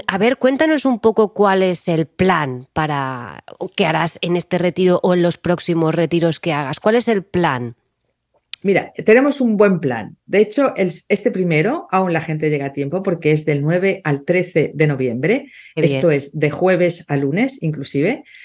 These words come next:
Speaker 2: Y el
Speaker 1: Guau.
Speaker 2: plan es salir de nuestra rutina, de nuestro lugar habitual, donde estamos inmersos en una serie de rutinas que se,
Speaker 1: Mm.
Speaker 2: lo que he dicho del programa, que
Speaker 1: Sí.
Speaker 2: se ejecutan por defecto,
Speaker 1: Sí.
Speaker 2: irnos a un lugar tan especial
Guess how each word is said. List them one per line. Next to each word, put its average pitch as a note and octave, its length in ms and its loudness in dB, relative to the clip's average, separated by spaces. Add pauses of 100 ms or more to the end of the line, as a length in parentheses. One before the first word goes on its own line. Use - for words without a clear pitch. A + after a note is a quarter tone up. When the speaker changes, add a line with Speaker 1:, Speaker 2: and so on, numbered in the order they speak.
(140)
Speaker 2:
Y C3 140 4
el G#3 80 6
Speaker 1:
Guau. - 60 -4
Speaker 2:
plan C#4+ 240 4
es C#4+ 240 4 (200)
salir C4 560 2
de G3+ 100 4
nuestra F#3 320 -2
rutina, A#3 540 0
de C4 140 2
nuestro F#3+ 340 -2
lugar F3+ 360 -2
habitual, G#3+ 800 0
donde G3 220 -2
estamos B3+ 460 -4
inmersos B3 480 -2
en F3 80 -6
una G3+ 180 -4
serie A#3+ 240 0
de A3+ 100 2
rutinas A3 540 -2
que E3 120 0
se, D#3 220 -2
Speaker 1:
Mm. D#3 200 -2
Speaker 2:
lo D3 100 -4
que D#3+ 60 0
he - 20 -2
dicho D#3+ 180 0
del G3 140 2
programa, A#3+ 500 0 (240)
que D#3+ 180 0
Speaker 1:
Sí. - 60 -6
Speaker 2:
se F#3 100 2
ejecutan E3+ 540 2
por D#3 160 0
defecto, C4 640 0 (280)
Speaker 1:
Sí. C#3+ 200 -6
Speaker 2:
irnos D4+ 420 0
a F#3+ 80 0
un A3 260 0
lugar A#3 540 0 (160)
tan F#3+ 180 2
especial F#3 760 0